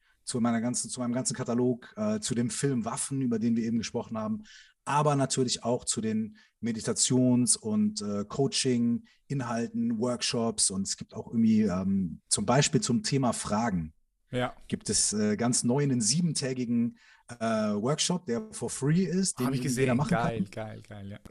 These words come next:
Speaker 1: Genau, und da, und da kann man genau da einsteigen. Jeden Tag gibt's neue Fragen, eine neue Übung. Es ist ein bisschen Reflexion, Meditation mit drin und so. Also für alle Leute, die da Bock drauf haben, do it, it's free. Und, ähm,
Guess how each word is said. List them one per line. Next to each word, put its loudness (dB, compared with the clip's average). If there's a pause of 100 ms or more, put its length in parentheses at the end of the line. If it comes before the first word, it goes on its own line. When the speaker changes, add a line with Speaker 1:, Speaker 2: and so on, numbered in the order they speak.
Speaker 1:
Genau, 0
und -2
da, 0
und -2
da 2
kann 0
man 0
genau -4
da -4
einsteigen. -2
Jeden 0
Tag -2
gibt's -6
neue 0
Fragen, 0
eine 0
neue -2
Übung. 0 (280)
Es -10
ist -4
ein -8
bisschen 2
Reflexion, 0
Meditation 0
mit -4
drin -2
und -2
so. -2
Also -6
für -6
alle -4
Leute, -2
die -2
da 0
Bock -2
drauf -8
haben, 0 (320)
do 6
it, 2
it's -4
free. 4 (760)
Und, 4
ähm, 2